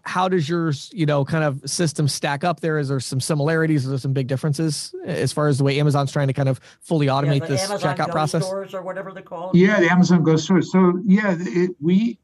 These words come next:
Speaker 3: it's, it's pretty interesting. They, Amazon works off a planogram typically, uh, in that, uh, and, and,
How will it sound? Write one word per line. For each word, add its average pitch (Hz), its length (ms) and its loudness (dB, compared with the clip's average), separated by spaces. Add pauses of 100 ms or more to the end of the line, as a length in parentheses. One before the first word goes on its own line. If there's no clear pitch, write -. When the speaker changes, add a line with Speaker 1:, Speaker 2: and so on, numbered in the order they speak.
Speaker 3:
it's, 190 320 -2
it's - 460 -4 (100)
pretty 214 220 -2
interesting. 175 540 -2
They, 165 340 4 (100)
Amazon 185 480 0
works 156 300 -4
off 143 200 -6
a 135 80 -6
planogram 135 720 -4
typically, 151 520 -2 (460)
uh, 123 300 0
in 143 140 2
that, 131 300 0 (180)
uh, 143 60 0 (200)
and, 139 380 -2
and, 131 400 -4